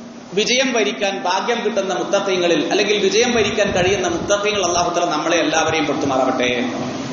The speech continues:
ഒന്നാമത്തെ കാര്യം നമുക്ക് അറിവാണ് എന്ന് പറയാം, കാര്യങ്ങളെക്കുറിച്ചുള്ള അറിവാണ്.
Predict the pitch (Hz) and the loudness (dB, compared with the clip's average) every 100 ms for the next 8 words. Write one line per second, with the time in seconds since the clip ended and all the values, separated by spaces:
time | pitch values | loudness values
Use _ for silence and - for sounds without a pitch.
0 | - - - - 202 240 269 285 277 269 | -8 -10 -10 -2 0 2 2 2 0 2
1 | 233 233 240 226 233 208 196 220 233 233 | 2 0 0 -2 -2 -2 0 0 0 0
2 | 233 202 190 165 151 135 - - - - | 0 0 0 0 0 -2 -4 -10 -10 -12
3 | - 196 214 233 233 233 226 208 - 202 | -4 0 0 0 0 0 -2 -6 -6 -6
4 | 170 151 160 147 - - - | -4 -2 -2 -4 -4 -8 -10